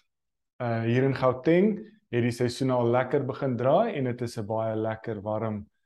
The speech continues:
Sondag en naweek hier in Gauteng. Waar ook al jy in saam inskakel vanoggend met ons regstreekse uitsending, mag God verheerlik word terwyl ons by God se voete sit. Indien ons dalk later of na die tyd na die opname kyk,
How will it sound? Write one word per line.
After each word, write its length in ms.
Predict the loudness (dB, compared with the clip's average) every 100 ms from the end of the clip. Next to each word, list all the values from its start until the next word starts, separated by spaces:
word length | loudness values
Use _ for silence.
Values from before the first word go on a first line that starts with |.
| _ _
Sondag 840 | -20 -8 -2 0 2 0 -2 -8 -14
en 140 | -6 -2
naweek 560 | 0 0 0 -4 -6 -10
hier 140 | -8
in 120 | -8
Gauteng. 540 | -8 -10 -10 -12 -14 -20 _ _ _ 0
Waar 140 | 4
ook 200 | 4 6
al 100 | 6
jy 400 | 8 6 2 -6 -16 _ -2
in 200 | 0 0
saam 480 | 2 4 2 -2
inskakel 580 | -4 -6 0 4 4 2
vanoggend 500 | -2 -4 -4 0 0
met 140 | 0 -2
ons 140 | 0
regstreekse 640 | 2 2 0 0 0 -2
uitsending, 640 | -4 -4 -2 -2 0 0 -2 -10 _ _ -2
mag 180 | -2
God 280 | 2 2 2
verheerlik 540 | 0 0 0 0 -2 -4
word 240 | -14 -18 _ _ _ -12
terwyl 300 | -8 -6 -4
ons 240 | -6 -6
by 100 | -8
God 260 | -8 -10 -12
se 100 | -12
voete 320 | -12 -12 -12
sit. 360 | -12 -16 -18 _ _ _ _ _
Indien 300 | -6 0 0
ons 220 | 0 -2 2
dalk 260 | 2 4
later 540 | 2 2 2 0 0 -2
of 140 | -6
na 180 | -6 -2
die 160 | -2
tyd 340 | 0 2 2 -2
na 160 | -6
die 100 | -4
opname 460 | -4 -2 -2 -2 0
kyk, 340 | 4 4 2